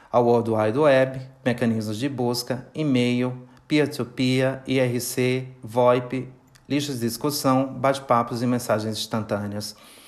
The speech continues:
A própria rede, por sua vez, é acessada através de diversos meios, caracterizando o típico exemplo de convergência tecnológica,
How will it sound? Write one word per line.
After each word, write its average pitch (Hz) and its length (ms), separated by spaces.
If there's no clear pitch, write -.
A - 60
própria 196 320
rede, 135 260
por 123 140
sua 120 180
vez, 143 220
é 151 60
acessada 139 480
através 127 380
de 123 100
diversos 131 480
meios, 117 420
caracterizando 135 840
o 123 40
típico 208 360
exemplo 131 440
de 135 140
convergência 127 720
tecnológica, 123 880